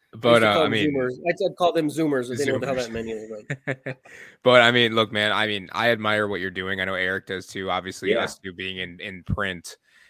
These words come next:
Speaker 2: you know, we have an appreciation for it. And, I mean, what you're doing is awesome. And to see that you're, you're so successful at teaching and doing that and coaching as well. I mean, it's, it's awesome, man. So, um, you'll definitely see me out there in the spring for sure, obviously with softball and
Speaker 1: Right.
Speaker 2: everything. But,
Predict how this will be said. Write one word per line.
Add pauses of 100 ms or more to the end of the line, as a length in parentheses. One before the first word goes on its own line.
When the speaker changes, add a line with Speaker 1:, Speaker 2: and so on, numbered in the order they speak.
Speaker 2:
you
know,
we
have
an
appreciation
for
it.
And,
I
mean,
what
you're
doing
is
awesome.
And
to
see
that (560)
you're,
you're
so
successful
at
teaching
and
doing
that
and
coaching
as
well.
I
mean,
it's,
it's
awesome,
man.
So, (340)
um,
you'll
definitely
see
me
out
there
in
the
spring
for
sure,
obviously
with
softball
and
Speaker 1:
Right.
Speaker 2:
everything.
But,